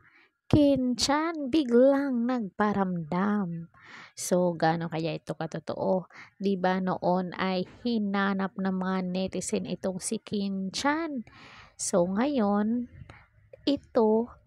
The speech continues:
ay nagparamdam na. So, sit back and relax, mga marites. Ito na nga, biglang nagparamdam sa social media ang kapuso aktor na si Ken Chan matapos ang ilang buwang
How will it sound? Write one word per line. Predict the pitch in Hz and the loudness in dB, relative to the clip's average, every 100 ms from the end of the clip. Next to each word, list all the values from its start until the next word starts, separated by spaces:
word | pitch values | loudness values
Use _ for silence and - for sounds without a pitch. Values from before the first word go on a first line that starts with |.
| - | 2
ay | 269 269 269 | 4 2 0
nagparamdam | 302 285 226 - 247 247 240 233 220 208 202 196 196 | -2 -2 -2 2 2 4 2 4 6 6 4 0 0
na. | 233 294 277 196 - - - - - - | 0 -2 -2 -4 -8 -18 -20 -20 -20 -20
So, | - - - - - - - | -14 -8 -8 -10 -16 -18 -8
sit | - 196 170 - | -2 0 -2 -6
back | - 160 - 170 | -6 -6 -4 -6
and | 165 | -6
relax, | 170 165 165 165 - - 180 | -6 -6 -6 -6 -4 -2 -2
mga | 170 | -2
marites. | 175 165 170 233 240 - - - - - - - - - _ - | -2 -4 -4 -4 -4 -2 -4 -6 -16 -20 -20 -20 -20 -20 _ -2
Ito | 208 202 185 | 0 2 0
na | 175 | 0
nga, | 226 311 262 _ - - - | -2 -2 -6 _ -20 -20 -2
biglang | 233 240 220 233 240 233 | 2 2 4 4 6 4
nagparamdam | 220 196 202 196 190 196 190 | 0 2 2 2 4 4 4
sa | - 196 | 0 0
social | 190 185 - 196 185 | 2 0 2 0 2
media | 180 180 165 185 | 0 -2 0 0
ang | 185 196 | 0 -6
kapuso | 190 - 180 - | -6 -4 -6 -4
aktor | - - - 202 196 | -8 -6 -2 0 2
na | 190 | -2
si | - 202 - | -2 -4 -4
Ken | 220 202 185 | -2 0 -2
Chan | 180 269 262 | -4 -4 -2
matapos | 240 208 208 208 214 - | 0 2 2 2 2 -2
ang | 208 202 | -4 2
ilang | 220 233 226 220 | 6 6 6 2
buwang | 208 277 320 277 185 | 6 8 8 4 -4